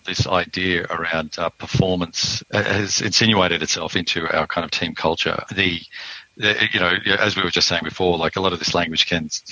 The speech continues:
you know, they can sound like dirty words, but when you actually strip away the kind of the pretense of the, of the language and get into what it is you're trying to do, and that's connect with customers, do the right thing by the community who are coming in the door. Uh, when people have that understanding that that's, that, that's what you're, what you're ultimately tr-,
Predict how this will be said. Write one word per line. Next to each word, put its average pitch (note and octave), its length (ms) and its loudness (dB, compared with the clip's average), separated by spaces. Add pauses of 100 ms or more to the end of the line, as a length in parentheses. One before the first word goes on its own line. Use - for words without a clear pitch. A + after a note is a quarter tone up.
(280)
you A#2 200 0
know, F#2 160 -2
they F#2 80 2
can F2+ 80 0
sound G#2 140 4
like F2 100 2
dirty E2 240 0
words, E2+ 520 2
but F#2 160 4
when F#2+ 120 4
you G2 80 4
actually F#2+ 240 4
strip - 260 4
away E2+ 460 2 (360)
the F2+ 80 -2
kind E2+ 160 2
of D#2 40 0
the C#2 80 0
pretense E2+ 460 0
of D#2 140 -4
the, D#2 120 2 (120)
of D#2+ 80 0
the D#2+ 60 2
language E2 400 0
and D#2+ 100 -2
get F2 120 2
into E2+ 200 -2
what E2+ 200 4
it E2 80 0
is D#2+ 100 2
you're D#2 60 -2
trying D#2 260 2
to D2 80 -10
do, E2 320 0
and D2+ 100 -4
that's - 320 0 (220)
connect F#2+ 320 2
with - 100 -6
customers, - 680 -2 (100)
do G#2 160 6
the F#2+ 80 4
right E2+ 180 4
thing E2+ 260 0
by E2 140 4
the D#2+ 220 0
community E2 400 0
who D#2 80 0
are D2 60 -4
coming D#2 240 0
in D2+ 80 -4
the C#2+ 80 -6
door. D#2 320 -2 (480)
Uh, E2 180 4
when F2 160 0
people G2+ 240 2
have F2 140 2
that E2 160 2 (100)
understanding D#2+ 540 0
that D2+ 120 -4
that's, D#2+ 260 0
that, F2 220 -4
that's - 380 -2
what E2+ 220 0
you're, D2+ 300 0
what E2 300 -2
you're D#2+ 140 2
ultimately E2 400 0
tr-, - 140 -4